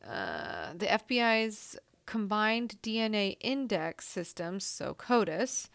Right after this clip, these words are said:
generates biological evidence that is found at a crime scene. Matches made alo-, among profiles in the forensic index can link crime scenes together or match possible offenders. But the police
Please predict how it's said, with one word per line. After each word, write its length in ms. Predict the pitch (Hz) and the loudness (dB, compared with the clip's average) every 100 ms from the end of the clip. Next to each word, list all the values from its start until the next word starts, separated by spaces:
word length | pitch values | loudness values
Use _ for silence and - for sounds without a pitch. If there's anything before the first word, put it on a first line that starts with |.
| - | -10
generates 440 | 190 226 233 220 220 | 2 4 4 2 0
biological 640 | 190 175 175 170 - 180 | 0 2 2 0 -2 4
evidence 380 | 262 262 269 262 | 4 6 2 0
that 100 | 233 | -2
is 120 | 226 | -2
found 180 | 214 175 | -2 -2
at 80 | 165 | -4
a 40 | |
crime 420 | 180 - 254 254 247 | -8 2 4 4 0
scene. 680 | - 254 247 247 240 240 233 - - - _ | -2 0 2 2 0 -2 -4 -12 -20 -20 _
Matches 440 | 202 208 220 233 226 | -2 0 2 0 0
made 180 | 214 | 2
alo-, 320 | 202 190 185 - | 2 0 -2 -2
among 320 | 196 190 180 | -2 -2 -2
profiles 520 | - 226 220 220 190 190 | -2 -2 2 2 2 0
in 60 | |
the 60 | 180 | -6
forensic 440 | - 208 202 180 | -2 -2 0 -4
index 360 | - 175 165 - | -4 -4 -4 -6
can 180 | 185 170 | -6 -6
link 160 | 165 | -8
crime 260 | - 180 175 | -4 -4 -2
scenes 240 | - 170 | -6 -8
together 380 | - 180 170 180 | -4 -2 0 2
or 380 | - 196 180 - 170 | 4 4 4 -4 -2
match 340 | 185 180 - | 0 0 0
possible 400 | 190 175 - 170 | 0 0 0 -4
offenders. 580 | 175 233 214 - - - - | 2 2 2 0 -4 -4 0
But 280 | 185 - | 0 0
the 100 | - | -8
police 840 | 196 - 202 196 202 208 - - - | -8 -4 -4 -2 -2 -2 -4 -6 -8